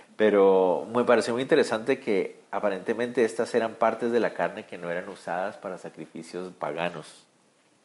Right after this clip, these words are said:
Muy, me llamó mucho la atención. Pero a lo que voy es, miren, eran las primicias del grano, del vino y el aceite, las primicias de la lana de las ovejas.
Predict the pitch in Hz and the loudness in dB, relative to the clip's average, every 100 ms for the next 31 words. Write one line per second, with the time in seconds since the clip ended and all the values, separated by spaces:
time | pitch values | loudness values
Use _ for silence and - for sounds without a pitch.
0 | _ _ _ 95 90 92 90 95 85 82 | _ _ _ -16 -10 -8 -4 -2 -2 -2
1 | 95 92 90 80 85 73 - - - - | -8 -6 -4 -6 -8 -12 -14 -14 -20 -20
2 | - - - - - 123 131 131 131 120 | -18 -18 -16 -18 2 8 8 8 6 6
3 | 127 139 123 120 101 87 82 - _ _ | 6 6 4 0 -2 -4 -12 -20 _ _
4 | - _ _ - 110 120 139 - 120 107 | -20 _ _ -10 -6 -2 -2 -2 -2 -2
5 | 120 123 117 90 104 113 120 95 98 110 | 0 2 2 2 2 2 -2 -2 -2 0
6 | 98 80 - 104 98 82 - 92 90 113 | 0 0 -2 -2 -4 -8 -8 -10 -6 -6
7 | 123 120 120 95 87 92 104 107 - 78 | -2 0 2 2 2 0 -2 -6 -6 -6
8 | - - | -6 -12